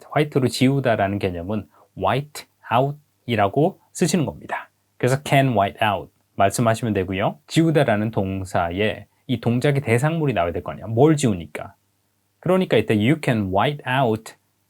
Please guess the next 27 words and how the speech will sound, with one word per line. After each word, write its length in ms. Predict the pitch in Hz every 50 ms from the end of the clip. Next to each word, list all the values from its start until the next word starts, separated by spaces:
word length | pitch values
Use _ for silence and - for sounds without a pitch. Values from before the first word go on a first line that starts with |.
| _ _ -
something에 640 | - - - - 151 151 156 151 - 165 147 135 120
해당되는 420 | 117 120 110 104 107 101 98 92
것을 340 | 90 87 - - 139 147 147 - _ _ _ - 107
the 120 | 107 107
misspelled 800 | 101 98 101 107 - - - - - - 101 82 71 - - - - - _ _ -
word 420 | 98 104 107 104 87 73 65 - - - - _ _ -
이렇게 240 | 110 113 110 - -
표현을 240 | - - 113 104
하시는 260 | 101 120 143 139 113 95
거예요. 220 | 82 69 69 - - _ _ _ _ _ _ _
그래서 180 | - 170 160 151
잘못 400 | 147 - 110 110 117 131 139 143
쓴 380 | 147 - - 160 156 156 156 147
단어를 500 | - - 98 98 98 95 98 110 110 107
영어로 440 | 90 85 90 85 90 110 123 - _ _ _ _ _ -
the 160 | - 101 98
misspelled 1200 | 101 95 101 131 143 147 - - - - _ - - - - _ - 98 82 76 76 73 - - - - _ _ _ _ -
word 380 | 101 98 98 92 87 82 82 - - - - _ _ -
이렇게 320 | - 101 95 - 113 -
표현을 220 | - 127 107 98
하시는 260 | 95 110 - 135 117 98
겁니다. 400 | 92 - - - - - - _ _ _ _ _ _ _ _ _ _ _ _ _ -
자, 140 | - 117 107
추가 280 | - - 190 202 196
표현으로 480 | - - 127 110 104 98 98 123 165 - _ _ _ _ _ _ _ _ _
제가 260 | - - 131 131 131 107
white 400 | 101 98 101 107 135 160 151